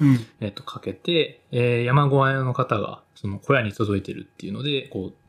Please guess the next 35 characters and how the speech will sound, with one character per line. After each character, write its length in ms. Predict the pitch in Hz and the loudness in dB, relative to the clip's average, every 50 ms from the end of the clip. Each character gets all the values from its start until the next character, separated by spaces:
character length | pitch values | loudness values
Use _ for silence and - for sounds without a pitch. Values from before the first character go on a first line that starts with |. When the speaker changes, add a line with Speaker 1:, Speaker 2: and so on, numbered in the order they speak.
| _ | _
Speaker 2:
多 80 | - 110 | 0 0
分 160 | 92 82 - - | 0 0 -4 -4
出 140 | 113 113 120 - | 0 2 2 2
た 100 | - - | 2 -2
ん 60 | - | -6
で 60 | - | -8
し 80 | - 131 | -8 -4
ょ 40 | |
う 40 | 131 | -2
ね。 80 | 160 185 - | -2 -2 2
Speaker 1:
あ 560 | - 190 185 180 170 160 151 143 135 127 120 113 | 4 4 6 6 8 8 6 6 6 4 2 -2
あ。 0 | - - _ _ _ _ - - | -8 -18 _ _ _ _ -2 2
Speaker 2:
で、 380 | 160 160 170 170 160 - 123 120 | 4 6 6 6 4 2 -2 -4
え 40 | 117 | -4
っ 100 | 98 - | -6 -6
と、 480 | - 117 110 107 104 101 101 101 - - _ _ _ _ | -4 -2 0 0 0 -2 -4 -6 -10 -14 _ _ _ _
そ 140 | - - 127 | -4 -2 0
の 240 | 110 104 - - - - | 0 0 0 -4 -2 0
登 260 | 127 123 117 113 113 | 2 4 4 4 2
り 40 | - | 2
返 200 | - 113 107 101 | 2 0 0 0
し 120 | - - | -4 -8
て 100 | - 101 | -8 -8
い 100 | 95 92 | -8 -6
く 100 | - 110 | -4 -4
中 240 | 113 123 127 147 151 | -4 -2 -2 -4 0
で、 460 | 160 196 196 175 127 - - - 104 | 2 2 4 4 2 0 -2 -8 -14
え 100 | - - | -16 -16
っ 20 | _ | _
と、 380 | - - - - - 113 117 113 | -12 -10 -10 -10 -10 -10 -12 -8
そ 100 | - - | -6 -6
の 60 | 110 104 | -2 2
小 120 | - 120 | 2 4
屋 60 | 113 | 4
の 220 | 104 101 98 98 | 4 2 -2 -4